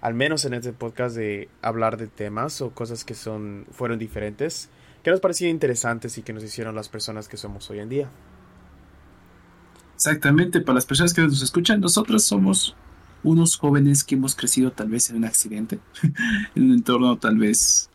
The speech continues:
Speaker 2: que no se podía decir muchas cosas, pero sí, eh, hemos podido superar bastantes cosas y el conocimiento lo queremos impartir para las personas, ¿no?
Speaker 1: Sí,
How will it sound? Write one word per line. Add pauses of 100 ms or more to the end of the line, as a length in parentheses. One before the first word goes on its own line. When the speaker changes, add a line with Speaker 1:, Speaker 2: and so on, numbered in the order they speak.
(200)
Speaker 2:
que
no
se
podía
decir
muchas
cosas,
pero
sí, (760)
eh,
hemos
podido
superar
bastantes
cosas
y
el
conocimiento
lo
queremos
impartir
para
las
personas,
¿no? (840)
Speaker 1:
Sí,